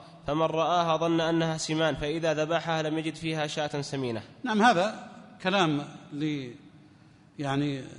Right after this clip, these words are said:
Speaker 2: أبو وائل يخاطب فيها سليمان الأعمش أحد كبار الأئمة، يقول: "ما شبهت قراء زمانك"، هذا في زمنهم المتقدم،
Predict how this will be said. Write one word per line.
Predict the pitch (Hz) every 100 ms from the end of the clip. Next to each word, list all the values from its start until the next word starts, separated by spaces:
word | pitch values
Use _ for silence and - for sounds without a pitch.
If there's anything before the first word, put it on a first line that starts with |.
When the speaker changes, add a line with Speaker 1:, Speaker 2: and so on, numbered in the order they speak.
| - - -
Speaker 2:
أبو | 160 139
وائل | 143 165 147 135 147 131 - - - -
يخاطب | 127 - 170 160 135
فيها | - 165 139
سليمان | - 151 135 143 156
الأعمش | 139 143 147 131 131 - - - - - - - - - - _ -
أحد | 143 - 131 -
كبار | 139 135 135 120 -
الأئمة، | 151 151 151 156 151 156 - - - - - - - - - _ _ -
يقول: | 135 160
"ما | 202
شبهت | 240 202 165 220 175 190
قراء | - 185 165 175 180
زمانك"، | 160 156 165 214 233 220 - - - - - - - - - -
هذا | 135 139
في | 156
زمنهم | 156 220 185 139 110 - - - - - - -
المتقدم، | 139 147 160 170 165 196 -